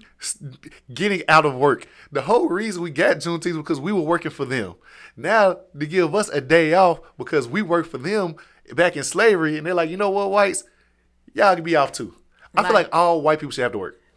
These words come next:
Speaker 2: like, I really wanna read the emails that companies are sending to their employees about Juneteenth, 'cause, like, we got a, a, it wasn't too lengthy, but it was just, like, you know, it, it, it did say to kinda, like, research and gave, like, very high level what it was.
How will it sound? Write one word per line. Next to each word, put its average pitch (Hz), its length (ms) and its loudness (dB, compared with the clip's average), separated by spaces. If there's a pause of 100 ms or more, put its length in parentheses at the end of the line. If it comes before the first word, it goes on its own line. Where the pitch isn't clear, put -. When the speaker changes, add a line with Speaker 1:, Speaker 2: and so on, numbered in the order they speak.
(120)
Speaker 2:
like, 170 240 -12
I 196 100 -2
really 214 280 -10
wanna 175 300 -14
read 175 300 -14
the 160 100 -14
emails 156 580 -12
that 156 120 -12
companies 160 500 -14
are 143 60 -14
sending 160 340 -16
to 151 120 -20
their 147 220 -12
employees 190 580 -12
about 156 400 -8
Juneteenth, 170 440 -14
'cause, 165 200 -10
like, 156 220 -8 (340)
we 427 180 -4
got 202 300 -2
a, 151 280 -10 (120)
a, 135 640 -14 (180)
it 240 80 -6
wasn't 269 400 -6
too 262 180 -12
lengthy, 262 580 -10
but 208 160 -8
it 185 60 -8
was 185 140 -14
just, 165 180 -16
like, 156 180 -12
you 185 60 -14
know, 151 280 -12 (180)
it, 196 160 -10
it, 196 240 -10
it 208 160 -6
did 208 180 -2
say 170 160 -8
to - 100 -16
kinda, 165 220 -12
like, 151 160 -12
research 156 420 -10
and 156 100 -14
gave, 147 140 -10
like, 147 140 -14
very 151 400 -12
high 156 280 -10
level 147 300 -12
what 147 140 -10
it 147 80 -14
was. 147 440 -12